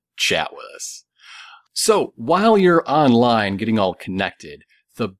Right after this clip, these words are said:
best thing you can do to help us is, even if it's not our birthday, uh, give us a rating and review on iTunes and whatever podcatcher you use. It helps us so, so much, and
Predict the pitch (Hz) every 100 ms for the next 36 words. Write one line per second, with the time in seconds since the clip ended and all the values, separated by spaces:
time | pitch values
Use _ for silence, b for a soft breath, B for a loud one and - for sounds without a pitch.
0 | - 151 165 - 156 139 131 117 113 104
1 | 101 95 90 85 - - 127 120 110 -
2 | - _ - 120 151 165 190 - 214 214
3 | 180 113 104 95 - 80 82 - B B
4 | B 110 104 101 113 117 120 101 113 131
5 | 135 123 110 101 104 92 92 113 123 120
6 | 135 120 117 117 - B B _ 101 101
7 | 98 92 101 - 117 110 110 104 - 95
8 | 92 - 87 - 95 80 80 78 - 64
9 | _ - - - 92 - 95 - 90 -
10 | - 139 131 123 95 90 82 - - 92